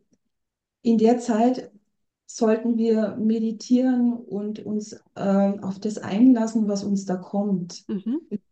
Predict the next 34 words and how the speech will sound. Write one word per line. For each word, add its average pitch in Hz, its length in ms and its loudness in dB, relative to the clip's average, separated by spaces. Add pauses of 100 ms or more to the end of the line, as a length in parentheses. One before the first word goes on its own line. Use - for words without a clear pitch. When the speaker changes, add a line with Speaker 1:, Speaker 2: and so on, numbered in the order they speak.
(120)
Speaker 2:
Mhm. 220 260 -10
Speaker 1:
Situationen. 190 640 -2 (260)
Da 208 80 -2
geht's 226 280 0
auch 226 280 -2
viel 240 340 6
um 214 320 4 (200)
Vertrauen, 220 960 4
ähm, 208 520 -2
in 214 180 0
die 202 180 -2
innere 220 340 2
Führung 226 600 0
und, 196 360 0
äh, 190 320 -2
Vertrauen, 202 840 -2
dass 202 320 -4
sich 220 160 -4
das - 180 -10
alles 214 380 0
regeln 208 440 2
wird. 170 300 0
Also, 185 280 0 (100)
Speaker 2:
Mhm. 214 260 -10
Speaker 1:
dass 214 220 -2
unsere 240 360 -6
Ideen, 214 680 4
die 202 200 2
wir 185 240 4
hatten 175 480 -2
im, 180 400 -4
im 180 180 -2
April, 175 600 -2 (540)
ähm, 196 520 2